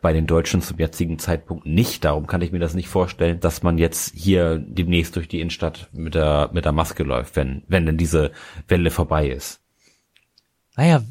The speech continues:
Speaker 2: wenn das jetzt drei, vier Monate normal ist oder vielleicht sogar länger, wenn das jetzt ein Jahr normal ist,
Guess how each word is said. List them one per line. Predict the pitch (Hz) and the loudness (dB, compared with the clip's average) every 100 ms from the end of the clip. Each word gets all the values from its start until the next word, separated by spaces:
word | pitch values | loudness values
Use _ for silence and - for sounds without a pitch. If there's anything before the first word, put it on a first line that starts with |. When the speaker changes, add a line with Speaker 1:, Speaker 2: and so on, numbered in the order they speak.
| - | -2
Speaker 2:
wenn | 127 170 | 4 6
das | 202 190 | 6 6
jetzt | 156 - | 2 -2
drei, | - 120 185 | -4 0 2
vier | - - | 2 2
Monate | 151 156 156 151 131 | 4 4 4 4 4
normal | 135 127 123 117 110 101 | 4 6 6 6 6 2
ist | 95 - - - | -2 -2 -6 2
oder | 151 | 6
vielleicht | 156 165 180 - | 6 6 4 4
sogar | 143 139 135 | 0 6 8
länger, | 156 131 110 | 8 8 6
wenn | 120 | 6
das | 127 - | 4 2
jetzt | 123 - | -2 2
ein | 147 143 | 4 6
Jahr | 143 156 | 8 6
normal | 170 156 127 117 117 98 | 6 4 4 4 4 0
ist, | 98 - | -6 -8